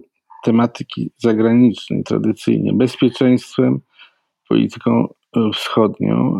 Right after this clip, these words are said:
a także Trójmorzem. No, może poza Trójmorzem, choć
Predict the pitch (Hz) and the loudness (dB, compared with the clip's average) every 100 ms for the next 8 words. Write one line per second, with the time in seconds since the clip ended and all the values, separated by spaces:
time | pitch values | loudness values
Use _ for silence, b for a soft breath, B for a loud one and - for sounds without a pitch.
0 | - 120 113 107 110 113 117 - _ _ | -4 -2 0 0 0 0 0 -4 _ _
1 | - 120 120 127 127 110 95 95 - 55 | -2 2 6 6 4 2 0 -4 -4 -2
2 | 55 53 - - _ _ - - 120 113 | -2 -4 -8 -20 _ _ -8 0 2 2
3 | 127 117 120 - _ - 127 120 131 113 | 2 2 0 -2 _ 2 4 6 4 2
4 | 110 113 | 0 0